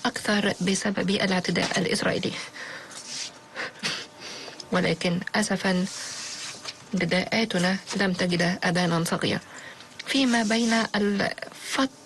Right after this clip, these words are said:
في الفترة بين الجلسة الأخيرة للمجلس التي عقدت في الحادي والثلاثين من يناير حتى يومنا هذا، زاد عدد الضحايا من ستة وعشرين ألف فلسطيني قتلوا على يد قوى الاحتلال الإسرائيلية،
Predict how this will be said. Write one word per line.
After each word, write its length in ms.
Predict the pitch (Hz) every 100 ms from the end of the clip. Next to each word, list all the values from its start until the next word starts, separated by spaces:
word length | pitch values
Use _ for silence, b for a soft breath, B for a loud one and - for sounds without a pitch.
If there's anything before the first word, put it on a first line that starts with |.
| - -
في 100 | -
الفترة 420 | 214 277 277 196 -
بين 320 | 196 226 202
الجلسة 580 | 190 190 196 196 220 -
الأخيرة 340 | - - 220 214
للمجلس 560 | 190 190 233 196 185
التي 200 | 185 180
عقدت 280 | 208 - 190
في 80 | -
الحادي 280 | - 208 208
والثلاثين 540 | 214 208 196 208 208
من 120 | 202
يناير 240 | 196 180 -
حتى 300 | - 233 185
يومنا 320 | 185 226 185
هذا، 340 | 202 - - B B B B -
زاد 500 | 214 254 233 220 233
عدد 420 | 208 214 233 220 220
الضحايا 720 | - 233 208 - - - -
من 360 | 170 - - - - - - -
ستة 320 | - 220 -
وعشرين 380 | - 180 220 196 -
ألف 280 | 269 -
فلسطيني 480 | 196 175 - 190 196
قتلوا 600 | - - 285 175 180 170
على 480 | - 180 185 - -
يد 440 | 233 185 175 175 -
قوى 220 | - 208 -
الاحتلال 560 | 180 165 175 160 170
الإسرائيلية، 680 | - - - - 180 202 208